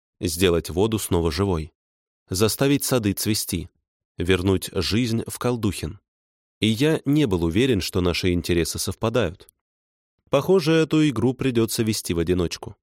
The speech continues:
В голове мелькнула мысль, что если бы Тамара нашла мегалит, результат был бы не лучше. Да и найти этот колдун-камень она бы не смогла, он прятался на виду.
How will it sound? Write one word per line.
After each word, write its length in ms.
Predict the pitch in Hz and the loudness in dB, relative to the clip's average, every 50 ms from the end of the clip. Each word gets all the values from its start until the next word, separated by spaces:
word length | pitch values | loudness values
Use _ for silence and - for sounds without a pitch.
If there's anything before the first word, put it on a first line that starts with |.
| _ _ _ _ _ _ _ _ _ _ _ _ _ _ _ _ _ _ _ _ _ _ _ _ _ | _ _ _ _ _ _ _ _ _ _ _ _ _ _ _ _ _ _ _ _ _ _ _ _ _
В 120 | 90 87 | -6 -2
голове 360 | 85 95 92 92 92 87 90 85 | 0 2 4 4 4 4 4 4
мелькнула 520 | 85 82 80 80 - 90 87 85 82 78 | 2 2 0 0 0 0 0 2 2 2
мысль, 440 | 80 92 113 110 - - 107 104 101 - _ _ _ _ _ _ | 2 0 0 0 -2 -2 -2 -2 -4 -6 _ _ _ _ _ _
что 240 | - - - - 139 | -8 -6 -2 0 2
если 340 | 131 127 131 127 - - 127 | 2 2 2 0 0 0 0
бы 140 | 113 120 107 | 0 0 0
Тамара 400 | - 120 120 117 104 87 85 82 | 0 0 2 2 2 2 0 0
нашла 340 | 80 82 80 - - 101 87 | 0 0 -2 -2 -2 -2 -2
мегалит, 600 | 82 80 78 85 82 85 110 131 - - - _ _ _ _ _ _ - | 0 -2 -2 -2 0 0 -2 -2 -4 -8 -16 _ _ _ _ _ _ -4
результат 640 | - 90 92 82 - 92 85 80 - 101 127 127 | 0 0 0 2 2 0 0 0 0 0 0 0
был 240 | 120 107 110 120 123 | -2 0 0 0 2
бы 120 | 113 123 120 | 2 2 2
не 100 | 127 131 | 2 0
лучше. 420 | 120 98 80 - - - - - - _ _ _ _ _ _ _ _ - | 0 -2 -4 -6 -8 -10 -10 -12 -16 _ _ _ _ _ _ _ _ -4
Да 160 | 92 85 95 | 0 2 4
и 120 | 92 92 | 4 4
найти 420 | 95 95 98 107 101 - - 95 87 | 4 4 2 2 0 -2 -2 -2 -2
этот 340 | - - 92 - 90 85 | 0 -2 -2 -2 -2 -4
колдун-камень 840 | - - 87 87 82 85 87 80 78 - - 92 101 107 107 107 95 - _ _ | -2 -2 -2 -2 0 0 -2 -2 -2 -2 -2 -2 0 0 0 -2 -4 -6 _ _
она 240 | - - 90 90 85 | -4 -2 0 2 2
бы 100 | 80 85 | 2 0
не 100 | 85 87 | 0 0
смогла, 460 | 80 - - 110 113 107 95 78 73 - _ _ _ _ _ | -2 -2 -2 -4 -2 -2 -4 -4 -6 -10 _ _ _ _ _
он 180 | - 101 95 90 | 0 2 2 2
прятался 480 | 80 90 90 85 - 90 82 - - 95 | 2 2 2 2 2 -2 -2 -2 -2 0
на 60 | 92 | 0
виду. 340 | 92 98 92 101 - - | 0 0 -2 -4 -6 -6